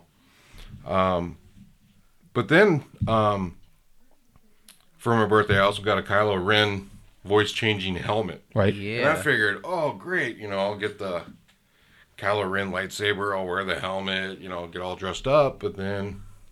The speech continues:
Speaker 1: like Pam said, "Hey, call the theater," because
Speaker 3: Yeah.
Speaker 1: a lot of the
Speaker 2: Masks
Speaker 1: theaters are
Speaker 2: and
Speaker 1: not allowing
Speaker 2: sabers,
Speaker 1: the
Speaker 2: yeah, that's,
Speaker 1: lightsabers
Speaker 2: or
Speaker 1: because of the
Speaker 2: masks.
Speaker 1: lights, or, yeah, they don't want masks.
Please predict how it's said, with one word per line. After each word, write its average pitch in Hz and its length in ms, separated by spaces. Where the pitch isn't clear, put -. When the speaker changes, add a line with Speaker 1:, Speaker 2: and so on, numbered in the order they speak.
Speaker 1:
like 85 200
Pam 98 220
said, 139 300
"Hey, 120 240
call 92 280
the 90 120
theater," 135 380
because 90 540
Speaker 3:
Yeah. 101 340
Speaker 1:
a - 40
lot 92 200
of 87 60
the - 60
Speaker 2:
Masks 92 360
Speaker 1:
theaters - 20
are 104 60
Speaker 2:
and 95 80
Speaker 1:
not 101 200
allowing 98 500
Speaker 2:
sabers, 95 60
Speaker 1:
the 98 80
Speaker 2:
yeah, 95 200
that's, 87 140
Speaker 1:
lightsabers 120 680
Speaker 2:
or 92 140
Speaker 1:
because 92 160
of 92 100
the 92 60
Speaker 2:
masks. 92 100
Speaker 1:
lights, 104 420
or, 101 460
yeah, 98 200
they 87 140
don't 92 180
want 95 240
masks. 90 480